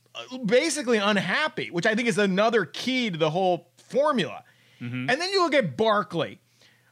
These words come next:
Speaker 1: Barkley never won anything. Every time you see him, he's laughing. He's laughing. He's doubled over on the desk. Like, he spills his drink on the T N T desk. He laughs at himself. Like, you know,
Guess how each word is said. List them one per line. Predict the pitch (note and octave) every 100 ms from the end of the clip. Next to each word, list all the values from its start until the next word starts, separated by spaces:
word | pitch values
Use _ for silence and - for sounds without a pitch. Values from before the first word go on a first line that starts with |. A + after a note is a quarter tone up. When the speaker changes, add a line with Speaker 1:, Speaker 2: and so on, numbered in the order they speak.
| -
Speaker 1:
Barkley | B3+ C#4+ F4+
never | E4 D#4 D4+
won | C#4 B3+
anything. | A#3+ B3+ A#3+ A3 F#3+ E3+ - _ -
Every | E4+ F#4 G#4+
time | C4 E4+ E4+ E4
you | E4+
see | - E4 D4
him, | B3+
he's | A3
laughing. | A3 A3+ A3+ - D3 - _ _ _
He's | D4+ C4+
laughing. | D4 D#4 A#3+ -
He's | E4+ E4+
doubled | G3+ C4+ C#4+ C#4 B3+
over | C4 C4
on | A#3+
the | A3
desk. | A#3 A#3+ A#3+
Like, | A3+ G3+ - -
he | E4
spills | - - - C#4+ D4+ A#3+
his | C#4 F3+
drink | G3 A#3+ B3+ B3
on | A3+
the | G#3
T | G#3+ A#3+
N | A3
T | A#3 B3
desk. | B3+ B3+
He | C4 A#3+
laughs | F#3+ G#3 A#3 G#3+ C4
at | A#3+
himself. | A#3+ - B3+ B3+ A#3+ _ - -
Like, | A3+ - - _ -
you | C4+
know, | G3+